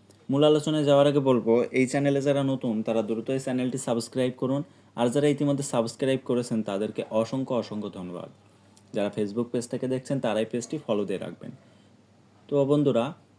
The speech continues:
উম, আর দেরি না করে শুরু করি এই ঔষধের কার্যকারিতা কী, অতএব কী কী সমস্যা দেখা দিলে আপনারা এই ঔষধটি সেবন করবেন। আপনারা জানেন প্রতিনিয়ত এই চ্যানেলে ঔষধের সঠিক তথ্য বা কার্যকারিতার কথা আলোচনা করি।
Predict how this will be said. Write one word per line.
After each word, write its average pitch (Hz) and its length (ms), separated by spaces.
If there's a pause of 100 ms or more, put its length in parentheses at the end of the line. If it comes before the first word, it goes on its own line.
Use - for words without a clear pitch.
উম, 117 80
আর 110 240
দেরি 127 220
না 139 100
করে 135 160
শুরু 139 220
করি 120 240
এই 120 220
ঔষধের 117 400
কার্যকারিতা 117 580
কী, 117 380
অতএব 139 280 (300)
কী 139 140
কী 151 120
সমস্যা 143 360
দেখা 120 280
দিলে 135 200
আপনারা 117 280
এই 110 100
ঔষধটি 107 340
সেবন 127 320
করবেন। 92 320 (340)
আপনারা 135 360
জানেন 120 380
প্রতিনিয়ত 143 560
এই 123 280
চ্যানেলে 120 380
ঔষধের 110 460
সঠিক 120 420
তথ্য 104 340 (440)
বা 113 140
কার্যকারিতার 127 720
কথা 127 200
আলোচনা 104 340
করি। - 240